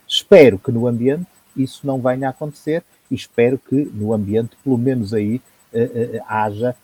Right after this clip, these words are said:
uma, eh, eh, o desenvolvimento de esforços comuns, porque este dossiê é, eh, demasiado importante. O que é que a Europa tem que fazer? Só mesmo para terminar, a Europa tem que trilhar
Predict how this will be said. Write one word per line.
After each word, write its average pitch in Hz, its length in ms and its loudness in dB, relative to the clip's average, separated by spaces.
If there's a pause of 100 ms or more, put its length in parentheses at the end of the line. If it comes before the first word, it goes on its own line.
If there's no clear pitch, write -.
(140)
uma, 120 460 0 (320)
eh, 110 200 0 (200)
eh, 117 40 -2
o 120 60 -4
desenvolvimento 107 640 2
de - 80 -18
esforços - 340 -4
comuns, 104 560 -6
porque 113 240 -6
este - 180 -4
dossiê 107 460 2 (260)
é, 107 220 2
eh, 107 300 -4
demasiado 107 840 -2
importante. 98 460 -10 (140)
O - 20 -20
que 160 80 0
é 143 40 0
que 143 120 0
a - 20 2
Europa 123 280 0
tem 117 160 -8
que - 100 -16
fazer? 117 320 -4
Só 175 100 -4
mesmo 147 240 -2
para 113 120 -4
terminar, 117 500 -4 (240)
a 117 40 -2
Europa 117 280 2
tem 101 220 -8
que - 100 -20
trilhar 143 640 0